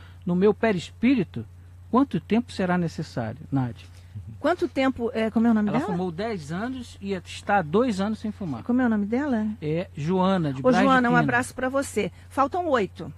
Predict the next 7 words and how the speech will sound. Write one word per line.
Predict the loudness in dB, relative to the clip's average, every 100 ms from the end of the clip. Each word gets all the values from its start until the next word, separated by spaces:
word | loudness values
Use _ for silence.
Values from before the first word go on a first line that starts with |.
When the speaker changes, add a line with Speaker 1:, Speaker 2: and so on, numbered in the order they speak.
| -16
Speaker 2:
pra | -4 -2
você | 0 -2 -2 -2
desintoxicar | 0 -2 -2 -2 -2 -4 -8 -4 -2
completamente | -2 -4 -2 -4 -2 -4 -6
o | -6
seu | -6
organismo. | -4 -4 -2 -2 -4